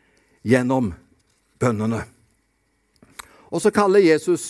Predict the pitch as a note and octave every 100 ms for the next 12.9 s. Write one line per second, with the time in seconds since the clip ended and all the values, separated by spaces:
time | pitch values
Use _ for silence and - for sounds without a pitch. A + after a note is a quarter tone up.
0 | - E3+ F3+ F3+ - E3+ C#3+ C#3+ E3+ B2+
1 | B2 A#2 C3+ C#3 C3+ F2 - _ _ _
2 | _ _ _ _ _ _ _ - - G3
3 | - G3+ F#3 G3+ G3 - A#2+ C#3+ E4 F#3+
4 | D3+ D#3 E3 E3+ E3 F3 C3+ B2 C#3+ D3+
5 | D#3+ C#3+ C#3+ E3 G2 - _ _ _ _
6 | _ _ _ _ _ _ _ _ _ _
7 | - D3 D3 D3+ D3+ D3+ - D#3+ C#3+ G#2+
8 | C#3 D3+ C3 G#2+ C3 - - - _ _
9 | _ _ _ _ _ _ _ _ D3+ E3
10 | E3+ F#3+ E3+ D#3+ F#3 - F3 E3 - D#3+
11 | D#3+ E3 - F3+ D#3 B2 D3 D3+ D3 D3+
12 | C#3+ D3+ D#3+ D3 F3+ E3 - G3+